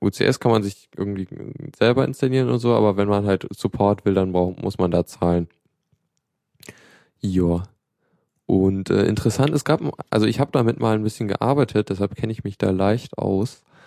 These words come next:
Ähm, sehr interessant fand ich, dass sie jetzt zum einen uefi unterstützen,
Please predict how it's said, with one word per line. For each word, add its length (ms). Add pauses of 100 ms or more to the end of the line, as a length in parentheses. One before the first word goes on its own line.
(380)
Ähm, 760 (1040)
sehr 200
interessant 480
fand 240
ich, 160
dass 260
sie 120
jetzt 380
zum 160
einen 280
uefi 420
unterstützen, 680